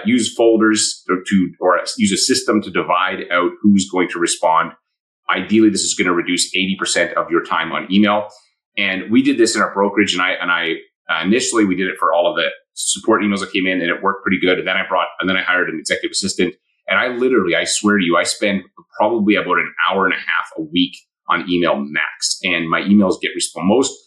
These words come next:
ninety percent of my emails get responded to really quickly because I'm not actually doing it. The ones that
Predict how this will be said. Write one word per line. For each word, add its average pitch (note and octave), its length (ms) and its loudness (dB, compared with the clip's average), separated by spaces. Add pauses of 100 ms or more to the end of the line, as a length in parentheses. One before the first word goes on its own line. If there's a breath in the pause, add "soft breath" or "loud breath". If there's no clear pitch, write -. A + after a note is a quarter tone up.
(180)
ninety A2+ 240 -2
percent A#2 220 -4
of G#2 60 0
my G2+ 40 0
emails F#2+ 180 2
get E2+ 100 -6
responded F2+ 340 -2
to E2 120 -4
really E2 200 0
quickly - 300 -6 (240)
because G2 260 -2 (100)
I'm G2 160 -2
not E2+ 120 -2
actually D#2+ 280 -6
doing D#2+ 220 2
it. - 60 -16 (420)
The G2 100 2
ones A#2+ 220 2
that A2+ 120 -8